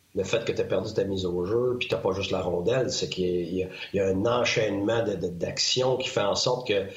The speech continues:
euh, on le sait très bien que le hockey, c'est un, c'est une game de momentum. Alors, quand l'adversaire prend de la confiance, prend du momentum, ben évidemment, toi, c'est l'inverse de ton côté défensivement. Euh, écoute, c'est énorme.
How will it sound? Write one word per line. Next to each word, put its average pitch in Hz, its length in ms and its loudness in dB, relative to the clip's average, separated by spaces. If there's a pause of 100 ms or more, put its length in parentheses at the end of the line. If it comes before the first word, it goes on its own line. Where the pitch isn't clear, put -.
(400)
euh, 87 520 -2
on 95 120 0
le 85 60 0
sait - 160 0
très 98 220 0
bien 104 160 2
que 123 60 0
le 113 60 0
hockey, 95 200 -2
c'est - 160 -4
un, 90 180 -2
c'est 82 140 -6
une 87 100 -2
game 104 180 0
de 104 60 0
momentum. 95 680 0
Alors, 95 280 0
quand 104 220 0
l'adversaire 98 680 0
prend 101 140 0
de 101 40 0
la 98 60 0
confiance, 104 540 0
prend 98 140 0
du 92 100 -2
momentum, 90 580 0
ben 95 100 0
évidemment, 95 340 -2
toi, 101 180 -4
c'est 95 100 -2
l'inverse 92 420 0
de 98 60 -2
ton 95 160 -2
côté 90 300 -2
défensivement. 92 720 0 (680)
Euh, 85 720 -2
écoute, 78 260 0
c'est - 480 -2
énorme. 120 460 2